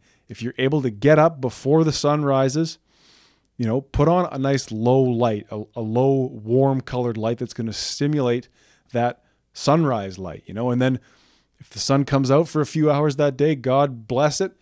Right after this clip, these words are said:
take it in if you can. And this, this may seem sort of self-evident, but if the problem is lack of sunlight in your life, whatever sunlight you can get during the day, get it. Like,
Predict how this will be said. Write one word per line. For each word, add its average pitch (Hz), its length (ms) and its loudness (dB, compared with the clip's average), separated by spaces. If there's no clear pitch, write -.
take 135 240 -2
it 143 80 0
in 190 100 0
if 208 160 -2
you 123 80 0
can. 101 280 -8
And 101 120 -12
this, 101 140 -16
this 113 180 -10
may 139 160 2
seem 135 380 0
sort 135 240 -2
of 107 180 -6
self-evident, 131 680 2
but 107 240 -6
if - 140 -6
the 123 80 -12
problem 185 400 2
is 131 120 0
lack 139 300 0
of 120 80 -4
sunlight 147 460 -2
in 113 100 -6
your 107 140 -6
life, 127 400 -2
whatever 143 400 2
sunlight 156 460 -2
you 123 120 -6
can 165 380 -2
get 160 260 0
during 147 240 -2
the 135 100 0
day, 135 340 2
get 123 240 0
it. 98 140 -6
Like, 107 280 -6